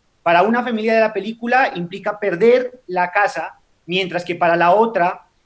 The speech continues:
eh, implica, digamos, que el cumpleaños de uno de los miembros de la familia tiene que postergarse. Ahí claramente, eh, eh, Bong Joon-ho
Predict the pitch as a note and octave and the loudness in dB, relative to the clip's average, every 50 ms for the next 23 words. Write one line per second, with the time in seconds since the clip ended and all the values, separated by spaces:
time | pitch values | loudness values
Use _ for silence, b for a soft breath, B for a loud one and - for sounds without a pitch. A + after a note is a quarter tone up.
0 | _ _ E3+ E3+ E3 D#3+ D#3 D#3 D#3 D3+ D3+ - D#3 F#3 E3+ E3+ E3+ F3 G3 F#3+ | _ _ -2 0 2 2 2 2 2 0 0 -2 -4 -6 -6 -6 -6 -8 -10 -4
1 | F#3+ G3+ G3 G3 E3+ F3+ F3 F3+ G3 F#3+ - - G3 F#3+ F#3+ G#3 A3 - F3+ E3 | -2 -2 0 2 2 0 0 -2 -4 -10 -8 -2 0 2 2 2 2 0 -2 -6
2 | D#3+ D#3+ - E3 D#3+ D#3+ G3 G3+ G#3 G#3+ G#3+ G3 F#3 F3+ F#3 F3 - _ _ _ | -8 -8 -10 -12 -10 -8 -2 0 0 0 0 -2 -6 -6 -8 -10 -12 _ _ _
3 | _ _ - D#3 D#3+ E3+ F3+ F3+ F3+ F#3 F#3 F#3 F3 E3+ E3+ E3 E3 E3+ F3 E3 | _ _ -6 -2 -2 -2 0 0 0 -2 0 -2 -2 -2 -2 -2 -2 -4 -6 -4
4 | F3+ E3+ E3+ E3 D#3 D#3+ E3 E3 E3 E3 E3 E3 - F3+ E3+ E3 D#3 D#3 - D#3 | -4 -6 -6 -6 -8 -8 -6 -4 -4 -4 -4 -4 -4 -4 -4 -4 -6 -8 -10 -10
5 | D#3 D#3+ D#3 D#3 B B B B _ - D3+ D3 C#3+ C#3+ C3 B2+ C3+ C3 A#2 - | -8 -8 -8 -10 B B B B _ -10 -10 -8 -6 -6 -6 -2 -2 -2 -2 -4
6 | - - - _ _ _ _ _ _ _ D#3 D#3+ E3+ G#3 A3+ A#3 A#3 A3 A3 G#3+ | -10 -20 -20 _ _ _ _ _ _ _ 0 0 2 2 0 0 2 2 2 4
7 | G#3+ A3 A3 A#3 A#3 A3+ A3 A3 A3+ A#3 A#3 A#3+ G3+ F3+ F3+ F3 F3 E3 D#3 D3+ | 4 4 2 2 2 2 0 0 -2 -2 -2 -2 -2 -4 -4 -4 -4 -4 -4 -6
8 | D3 - E3 D3+ D3+ D3 D3 D3+ F#3+ G3 G3+ G3+ G#3+ G#3+ A3 G#3+ - A#3 A3 G#3+ | -8 -8 -8 -8 -8 -8 -6 -4 -4 -4 -4 -6 -6 -6 -8 -4 -2 0 0 0
9 | A#3+ B3 - - | 0 -4 -6 -12